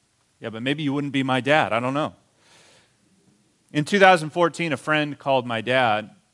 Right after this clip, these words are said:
We call him Crazy Carl. And Crazy Carl's crazy. But he said, uh, I remember being in the office, and actually, Crazy Carl came in, and he, uh, he was telling us about this new cryptocurrency thing.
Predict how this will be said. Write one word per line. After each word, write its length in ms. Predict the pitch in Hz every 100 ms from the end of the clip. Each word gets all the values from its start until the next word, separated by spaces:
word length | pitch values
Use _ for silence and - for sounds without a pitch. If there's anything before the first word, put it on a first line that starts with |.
| _ -
We 140 | 127
call 200 | - 131
him 80 | 117
Crazy 360 | - 127 113
Carl. 480 | 110 117 107 123 139 _ _ _ _ _ _ _ _ _ _ _ _ _ _ _
And 360 | 120 110 113 113
Crazy 300 | - 127 -
Carl's 300 | 120 110 104
crazy. 420 | 113 104 104 113 _ _ _ _ _ _ _ _ _ _ _ _ -
But 180 | 139 139
he 100 | 143
said, 440 | - 156 139 135
uh, 380 | 127 123 123 123 _ _ _ _
I 120 | 135
remember 260 | 147 160 160
being 180 | 139 147
in 80 | 135
the 120 | 123
office, 440 | 123 131 123 110
and 100 | 123
actually, 460 | 120 135 - 117 113 - 67
Crazy 220 | - 135
Carl 280 | 117 131 123
came 280 | 117 135 117
in, 240 | 120 120
and 120 | 110 107
he, 380 | 120 120 117
uh, 300 | 110 104 101
he 160 | 98 127
was 120 | 127
telling 260 | - 151 160
us 120 | -
about 240 | 113 110
this 320 | 117 107 - 98
new 540 | 107 113 110 107 107 _ _ _ _
cryptocurrency 960 | - 139 - 117 101 - 110 101 - 92
thing. 280 | 92 90